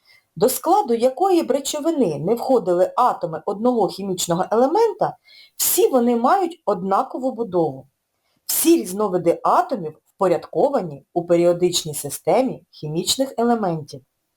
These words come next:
У живій і неживій природі досить поширеними є атоми оксигену, а в космосі — атоми гідрогену. Існує хімічна мова, завдяки якій передаються назви хімічних елементів.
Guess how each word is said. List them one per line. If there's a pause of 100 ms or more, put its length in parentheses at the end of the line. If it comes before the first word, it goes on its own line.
(720)
У
живій
і
неживій
природі (500)
досить
поширеними
є
атоми
оксигену, (280)
а
в
космосі — (380)
атоми
гідрогену. (720)
Існує
хімічна
мова,
завдяки
якій (100)
передаються
назви
хімічних
елементів.